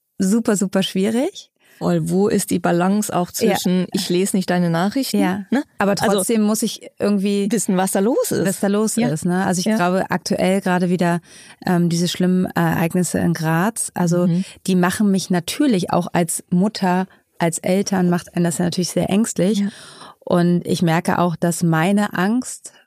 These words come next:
Speaker 1: vor dieser Welt, die gerade wirklich, wo man immer denkt, jeden Tag kommt eine
Speaker 2: Mhm.
Speaker 1: Schreckensnachricht,
Speaker 2: Ja.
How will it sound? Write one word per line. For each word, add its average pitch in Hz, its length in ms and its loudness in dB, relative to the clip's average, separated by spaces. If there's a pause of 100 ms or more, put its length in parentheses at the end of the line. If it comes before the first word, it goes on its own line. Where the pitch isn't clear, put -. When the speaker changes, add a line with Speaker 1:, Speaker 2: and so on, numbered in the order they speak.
(140)
Speaker 1:
vor - 320 0
dieser 170 560 2 (400)
Welt, 180 420 2
die 185 120 0
gerade 165 400 2
wirklich, 175 500 -2 (320)
wo 180 60 0
man 170 140 2
immer 165 200 2
denkt, 170 400 0 (140)
jeden 185 400 0
Tag 175 340 -2
kommt - 260 0
eine 165 200 2
Speaker 2:
Mhm. 165 80 0
Speaker 1:
Schreckensnachricht, 185 840 -2
Speaker 2:
Ja. 156 180 0